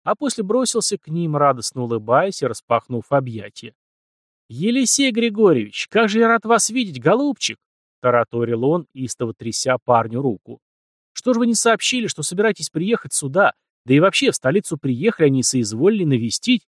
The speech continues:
попенял он Елисею. "Каюсь, Пётр Васильевич, не знал, в городе ли вы", выкрутился Елисей. "Но тут получили ваше приглашение на приём и решили с княжичем".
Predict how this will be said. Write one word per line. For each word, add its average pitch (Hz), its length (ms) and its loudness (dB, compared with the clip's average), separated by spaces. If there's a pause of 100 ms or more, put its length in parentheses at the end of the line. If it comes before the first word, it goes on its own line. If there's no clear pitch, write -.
(260)
попенял 113 520 -6
он 110 60 -8
Елисею. 113 640 -6 (1040)
"Каюсь, 117 440 2
Пётр 131 280 -6
Васильевич, 143 540 -4
не 151 100 -2
знал, 120 380 -2
в 156 80 -10
городе 175 400 -2
ли 107 100 -8
вы", 101 180 -16 (120)
выкрутился 120 680 -4
Елисей. 117 560 -10 (440)
"Но 151 160 2
тут 277 200 -4
получили 233 440 -2
ваше 214 280 0
приглашение 190 640 0
на 185 120 -2
приём 190 420 -2
и - 20 0
решили 202 400 -2
с - 100 -8
княжичем". 113 600 -6